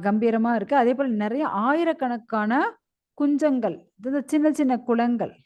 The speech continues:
ஓகேங்களா? So, அதெல்லாம் வந்து அங்க வந்து அவங்க வந்து, அ, உற்பத்தி பண்ண-, ஒண்ணும் இல்ல மாதாஜி. இப்போ ஒரு குளம் வெட்டணும் அப்படின்னாலே, ஒரு இருநூறு, முந்நூறு பேர்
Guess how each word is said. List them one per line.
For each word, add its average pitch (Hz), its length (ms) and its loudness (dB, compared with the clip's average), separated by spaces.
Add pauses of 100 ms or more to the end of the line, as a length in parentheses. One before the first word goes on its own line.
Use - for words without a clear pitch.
(140)
ஓகேங்களா? 240 440 -4 (520)
So, - 180 4
அதெல்லாம் 285 440 8
வந்து 269 320 4
அங்க 247 240 2
வந்து 214 280 0 (420)
அவங்க 247 240 -2
வந்து, 269 120 0 (100)
அ, 180 600 -2 (160)
உற்பத்தி 233 380 -2
பண்ண-, 180 300 -4 (200)
ஒண்ணும் 320 280 2
இல்ல 240 160 6
மாதாஜி. 190 400 2
இப்போ 190 120 0
ஒரு 185 200 2
குளம் 277 360 4
வெட்டணும் 247 480 2
அப்படின்னாலே, 202 560 -2 (840)
ஒரு 294 200 6 (840)
இருநூறு, 277 520 2
முந்நூறு 269 420 -2
பேர் 294 240 2